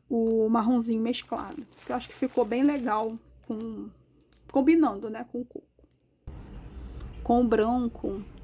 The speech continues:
eu vou fazer basicamente a mei-, quase a mesma coisa que eu fiz no marrom. Só que eu vou diminuir um ponto já no início. No outro eu fiz dez pontos baixos, eu, esse eu vou fazer nove, vou dobrar dezoito e depois vou fazer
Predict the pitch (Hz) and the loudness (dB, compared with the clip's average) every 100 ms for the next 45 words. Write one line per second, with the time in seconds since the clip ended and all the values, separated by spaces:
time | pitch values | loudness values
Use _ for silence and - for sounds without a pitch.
0 | - - 339 262 233 233 233 226 226 220 | -18 -10 -2 -2 -2 0 2 2 4 4
1 | 269 - 269 240 240 254 240 233 233 254 | 2 2 2 2 0 0 2 2 2 0
2 | - 285 330 330 302 294 285 - 254 254 | 4 6 8 8 8 8 4 4 0 0
3 | - 262 - 226 233 240 240 240 247 240 | -4 -4 -4 -4 -4 -4 -2 0 0 0
4 | - - - - 220 - 262 269 269 269 | -4 -6 -18 -4 -2 0 2 2 6 6
5 | 262 254 262 302 - 240 254 240 240 254 | 6 2 4 2 2 -6 -4 -2 0 4
6 | 262 196 - - - - - - - 226 | 4 4 -6 -16 -20 -20 -20 -10 0 2
7 | 220 233 208 208 - 208 - 226 208 233 | 2 -2 -4 -4 -2 -2 -2 -8 -6 -6
8 | 233 240 262 - 269 - 262 233 - 233 | -2 0 0 0 -4 0 2 2 6 4
9 | 233 233 220 233 226 226 226 226 254 262 | 4 -4 -4 -4 -4 -2 2 4 4 4
10 | 311 - - - - 269 240 240 240 220 | 0 0 -20 -20 -6 -2 2 6 6 8
11 | 233 214 202 190 190 240 233 233 233 - | 4 4 0 0 -2 -6 0 4 4 2
12 | 247 247 240 240 - 240 240 247 226 214 | -2 0 0 -2 -6 -10 -4 -4 -2 -2
13 | - | -4